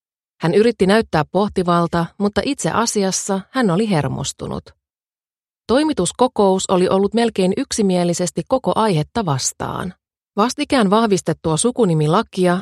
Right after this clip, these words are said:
oli puitu joka lehden palstoilla niin pitkään ja perusteellisesti, ettei se voinut kiinnostaa enää ketään. Mutta päätoimittaja oli eri mieltä,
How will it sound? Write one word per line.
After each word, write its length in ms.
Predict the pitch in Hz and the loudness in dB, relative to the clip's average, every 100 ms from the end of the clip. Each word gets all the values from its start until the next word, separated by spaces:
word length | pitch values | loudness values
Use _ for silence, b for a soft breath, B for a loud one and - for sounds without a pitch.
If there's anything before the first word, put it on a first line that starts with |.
| - | 0
oli 180 | 208 | 0
puitu 340 | 220 294 269 185 | 2 -2 0 2
joka 340 | 202 285 233 | 2 2 0
lehden 320 | 170 151 147 | 0 0 0
palstoilla 540 | 147 220 240 - 160 151 | 2 0 0 -2 0 2
niin 240 | 202 226 - | 2 0 0
pitkään 600 | 196 - - 190 185 196 | -4 -4 -4 -2 -2 -4
ja 120 | 165 143 | -4 0
perusteellisesti, 1120 | 160 220 208 - 175 175 170 180 - - 185 _ _ _ 226 | 0 0 -2 -2 0 0 0 -2 -4 -4 -4 _ _ _ -6
ettei 260 | 226 262 | 0 2
se 120 | 254 | 2
voinut 280 | 262 311 196 - | 0 2 0 -2
kiinnostaa 560 | 285 240 147 - 156 - | -2 0 -2 -2 -4 -2
enää 280 | 165 160 208 | 0 0 0
ketään. 600 | 170 139 - 110 120 175 _ _ _ _ _ _ - | -2 -6 -6 -8 -8 -10 _ _ _ _ _ _ -6
Mutta 240 | 185 - 202 | -2 -2 0
päätoimittaja 840 | 285 330 220 185 175 - 175 175 | 0 2 2 2 0 0 0 2
oli 140 | 185 170 | 0 0
eri 240 | - 185 220 | 0 0 0
mieltä, 500 | 185 135 135 - | 0 -2 -6 -8